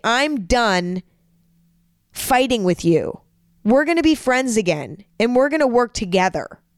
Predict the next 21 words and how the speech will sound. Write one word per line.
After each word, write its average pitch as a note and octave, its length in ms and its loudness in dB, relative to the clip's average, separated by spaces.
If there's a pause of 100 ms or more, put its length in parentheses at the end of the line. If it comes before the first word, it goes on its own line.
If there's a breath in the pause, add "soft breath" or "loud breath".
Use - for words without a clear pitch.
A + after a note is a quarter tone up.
(180)
okay? G3 520 2 (380 soft breath)
And A3+ 180 0
you're C4 140 4
gonna D#4 200 2
stop B3 580 -2
beating B3+ 340 2
me A#3 140 2
down G3+ 320 0
and F#3 100 0
making F#3+ 280 0
me F#3+ 100 2
feel F#3+ 180 0
like F3 180 -2
shit. - 480 -2 (1000 soft breath)
And A3+ 100 0
I'm A#3+ 120 0
gonna D4 120 -2
turn C4 280 0
this B3 160 0
around G#3+ 340 0
today. G3 580 0